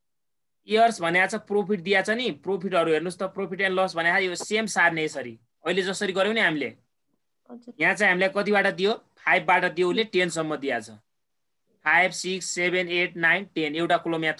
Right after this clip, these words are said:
Speaker 1: थपियो। अनि हेर्नुहोस् त, त्यो सार्ने द-, अब तल जानुहोस्, हेर्नु, "The company had incurred loss in the second year operation," अरे, दोस्रो वर्षको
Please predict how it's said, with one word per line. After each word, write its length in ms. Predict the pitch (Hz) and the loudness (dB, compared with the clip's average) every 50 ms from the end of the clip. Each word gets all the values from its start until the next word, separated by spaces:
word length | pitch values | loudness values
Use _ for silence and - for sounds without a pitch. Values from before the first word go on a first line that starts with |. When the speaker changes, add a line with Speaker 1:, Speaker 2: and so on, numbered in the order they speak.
| - 151 | -6 -6
Speaker 1:
थपियो। 480 | 147 - 185 214 262 254 - - _ _ _ _ _ _ _ _ _ _ _ _ _ - | -6 -6 -6 -4 -4 -4 -6 -6 _ _ _ _ _ _ _ _ _ _ _ _ _ -2
अनि 180 | 175 196 208 | 0 0 2
हेर्नुहोस् 260 | 196 180 185 190 180 - | 0 0 -2 -4 -4 -4
त, 40 | 196 190 214 - _ _ _ _ | -6 -6 -6 -8 _ _ _ _
त्यो 100 | 180 175 | -4 -4
सार्ने 440 | - - 175 165 180 190 196 214 196 | 0 2 2 4 4 2 2 -2 -4
द-, 120 | 151 - | -2 -4
अब 400 | - - - - - 175 190 185 | -4 -4 -4 -4 -4 -2 -2 2
तल 200 | 208 202 208 214 | 2 4 4 4
जानुहोस्, 300 | 196 196 190 190 185 160 | 2 2 0 -2 -2 -4
हेर्नु, 200 | 170 165 165 180 | -6 -6 -6 -10
"The 180 | 165 - 185 185 - - 208 | -4 -2 -2 -2 0 -2 -2
company 460 | 214 226 226 214 - 233 233 240 254 233 202 | 0 0 -2 0 0 -2 -2 0 -2 -4 -4
had 380 | 175 170 175 180 185 190 - - - 196 | 0 0 2 2 2 2 -2 -8 -10 -8
incurred 500 | 196 208 190 - 214 196 175 170 170 165 165 | -6 -6 -4 -2 0 4 4 4 4 2 -2
loss 380 | 143 147 160 180 208 214 - | -4 0 0 0 0 0 -4
in 220 | - 208 208 208 208 | -8 -8 -6 -6 -6
the 160 | 185 202 202 | -6 -8 -10
second 540 | 185 - - - 196 196 - 208 208 202 190 | -10 -10 -6 -6 -6 -6 -4 -4 -4 -2 0
year 240 | 180 175 156 143 143 | 2 2 2 2 0
operation," 460 | 151 160 160 - 139 135 - 143 135 | 0 -2 -2 -2 -4 -4 -4 -8 -8
अरे, 260 | 127 123 120 107 107 - _ _ _ _ _ _ _ _ _ _ _ _ _ _ _ _ _ _ _ - | -8 -10 -10 -12 -14 -16 _ _ _ _ _ _ _ _ _ _ _ _ _ _ _ _ _ _ _ 0
दोस्रो 360 | 175 220 220 - - 247 247 | 0 0 0 -2 -4 -6 -6
वर्षको 760 | 240 208 208 196 190 - 202 190 190 - 202 196 202 - - | -4 -4 -4 -4 -4 -4 -6 -6 -4 -2 -2 -2 -2 -4 -8